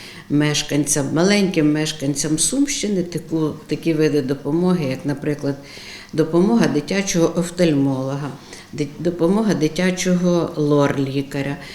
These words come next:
допомога, е, дитячого гінеколога, дитячого уролога, дитячого хірурга.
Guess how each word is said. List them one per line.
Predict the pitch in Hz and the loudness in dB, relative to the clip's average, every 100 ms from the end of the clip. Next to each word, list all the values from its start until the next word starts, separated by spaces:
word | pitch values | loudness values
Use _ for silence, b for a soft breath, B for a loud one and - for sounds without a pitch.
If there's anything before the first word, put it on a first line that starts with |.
| B B | B B
допомога, | 151 160 - 175 196 214 208 190 180 175 180 | -2 -2 2 2 4 2 2 4 2 2 0
е, | 170 165 | -2 -2
дитячого | 143 - 180 180 180 175 | -4 -2 0 0 2 2
гінеколога, | 175 180 175 175 147 139 135 143 151 143 - B B B B | 4 4 4 2 0 0 2 0 -2 -4 -6 B B B B
дитячого | 139 156 - 196 196 202 196 190 | -6 -4 2 2 4 2 4 4
уролога, | 185 175 139 139 139 147 | 4 4 4 2 2 0
дитячого | 147 151 - 202 196 202 196 | -2 -4 -2 -2 0 0 0
хірурга. | 185 190 180 156 147 139 151 | 0 0 2 4 2 0 -2